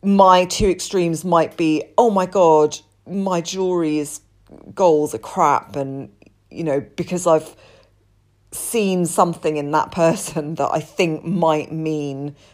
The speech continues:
that they're thinking that, I then decide that all my goals that I've worked on surrounding my jewellery are just useless. So that would be one extreme. Another extreme might be to go, "You know what, I'm finished with that friendship. That person doesn't care about me. They don't value me."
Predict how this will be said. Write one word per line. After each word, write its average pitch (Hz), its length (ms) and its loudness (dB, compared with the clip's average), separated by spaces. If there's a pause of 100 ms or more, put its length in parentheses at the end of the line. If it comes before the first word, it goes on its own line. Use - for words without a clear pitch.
(100)
that 135 200 -4
they're 156 240 6
thinking 151 540 -6
that, 131 420 -2
I 143 260 -2
then 147 300 -4
decide 139 640 -2
that - 320 -2 (100)
all 160 220 -2
my 139 180 -4
goals 135 420 0
that - 80 -6
I've - 160 -6
worked 143 340 -2
on 135 300 -4 (300)
surrounding 143 480 -4
my 131 120 -6
jewellery 131 500 -4
are 113 80 -4
just - 400 -12 (360)
useless. 135 640 -6
So - 220 -12
that 139 180 0
would 143 120 -6
be 165 100 -4
one 160 240 2
extreme. 110 680 -8 (300)
Another 220 320 4
extreme 208 460 -2
might 185 280 -2
be 170 240 -2
to - 180 -10
go, 156 360 4
"You 196 140 -8
know 190 100 2
what, 165 200 2
I'm 175 120 -2
finished 156 400 -8
with - 100 -8
that - 180 -2
friendship. 131 500 -6
That - 180 0
person 139 360 -6
doesn't 123 300 -10
care 139 300 -2
about 131 360 -4
me. 131 160 -10
They 143 160 -2
don't 139 240 -6
value 131 360 -4
me." 120 300 -10